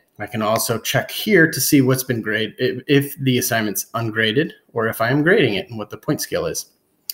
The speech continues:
I also have the ability to go in and provide feedback for my students. So what I love about this is when I click on somebody's assignment, it opens it up in one tab.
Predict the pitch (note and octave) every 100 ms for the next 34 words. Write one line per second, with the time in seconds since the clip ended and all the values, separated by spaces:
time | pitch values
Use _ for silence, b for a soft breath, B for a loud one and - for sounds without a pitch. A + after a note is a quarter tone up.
0 | - - C#3+ D#3+ D#3+ D3 C#3+ A#2+ A2 A#2
1 | C3+ C#3 A2 G#2+ G#2 G#2 G#2 G2+ G#2+ -
2 | G#2+ G2 G2+ - E3+ A#2+ - - A2 G2+
3 | - G#2 C2+ - - A#2 G#2 - _ _
4 | _ _ - - A2+ D3+ D3 C3 A#2+ A2
5 | - A2 - - B B B B - A#2
6 | C3 C3 B2 C3 B2+ A2 - A#2+ A#2 G2+
7 | G2+ G#2+ A2 G#2+ G2+ A#2+ D#3 D3 C#3 -
8 | G#2 G#2 B2 B2 - F#2 D#2+